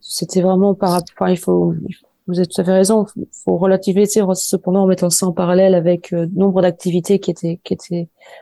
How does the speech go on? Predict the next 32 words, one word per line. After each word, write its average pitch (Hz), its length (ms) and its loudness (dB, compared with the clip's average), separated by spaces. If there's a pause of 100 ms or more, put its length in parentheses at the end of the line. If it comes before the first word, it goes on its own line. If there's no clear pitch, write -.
(140)
interdites 180 680 0
ou 170 40 -10
qui - 160 -6
étaient 190 200 -4
quand 185 140 -4 (100)
même, 175 100 -4
euh, 170 140 -4 (920)
non 180 120 0
valorisées 180 420 4
pour 180 140 0
les 185 100 4
femmes. 202 300 -2
À 175 40 0
l'agriculture, 165 640 -4
pendant 165 180 -4
très 170 180 -4
longtemps, 165 280 -2
les 170 100 0
femmes 165 200 -4
travaillent 170 260 -2
dans 165 80 -2
l'agriculture, 160 480 -4
mais 170 100 0
n'avaient 160 200 0
pas 170 100 -2
le 165 60 0
même 165 180 0
statut 170 260 -4
que 175 120 -2
les 170 100 2
hommes. 175 300 0
C'est - 180 -10